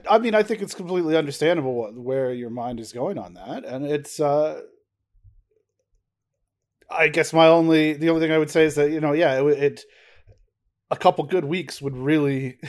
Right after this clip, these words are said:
<laughs> would really change the narrative because we're just, we're basing it on such a small amount of what we've seen of him in the big leagues. And he wore down at the end of last year. And so he did leave sort of a bad impression at the end of the year. And then there was all the talk about the fitness stuff. And, and yeah, that's, I, I, I don't think that that's,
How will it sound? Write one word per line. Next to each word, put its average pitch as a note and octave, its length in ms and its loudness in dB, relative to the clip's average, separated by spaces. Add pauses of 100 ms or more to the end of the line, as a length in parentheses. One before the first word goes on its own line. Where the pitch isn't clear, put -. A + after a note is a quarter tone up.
<laughs> - 200 -8
would E3 160 -2
really F#3 320 4
change D#3 640 4 (520)
the C#3+ 80 0
narrative D3 400 6
because C3 260 -2
we're C3 120 -6
just, C3 200 -12
we're C3 80 -8
basing C#3 380 0
it B2+ 140 -2
on A#2+ 260 -4
such A#2+ 320 -8 (240)
a - 20 -14
small C3 500 0
amount A#2+ 400 -6
of G#2+ 220 -14 (140)
what A#2 200 -10
we've A#2 120 -16
seen B2+ 180 -12
of A#2 80 -10
him A2+ 80 -14
in A2 60 -14
the A2 60 -16
big G#2 220 -16
leagues. G#2 280 -18 (380)
And C3 100 -8
he C3+ 40 -4
wore C#3+ 240 2
down B2 220 -2
at A2+ 80 -10
the B2 100 -8
end A#2 120 -8
of A#2 60 -4
last A2+ 280 -10
year. A#2 100 -10
And A2+ 120 -14
so B2 100 -10
he A#2+ 60 -10
did C#3+ 260 -4
leave B2 220 -8
sort A2+ 160 -12
of - 20 -8
a G#2+ 80 -12
bad A2 200 -8
impression G#2+ 360 -16
at F2 80 -20
the A2 100 -18
end G#2+ 140 -16
of G2+ 60 -20
the G#2 60 -16
year. G#2+ 180 -14
And A2 120 -14
then A#2 120 -12
there B2+ 100 -10
was B2+ 140 -10
all A#2+ 100 -4
the A#2+ 80 -12
talk A#2 280 -10
about A2+ 180 -14
the - 40 -20
fitness A2+ 380 -18
stuff. G#2 300 -18
And, G#2 120 -20 (480)
and A#2 260 -12
yeah, G3+ 200 -2
that's, C#3 320 -4
I, C#3 140 -2
I, D3+ 320 0
I - 20 4
don't F3 180 2
think D3+ 140 -4
that D3 140 -6
that's, C3 400 -2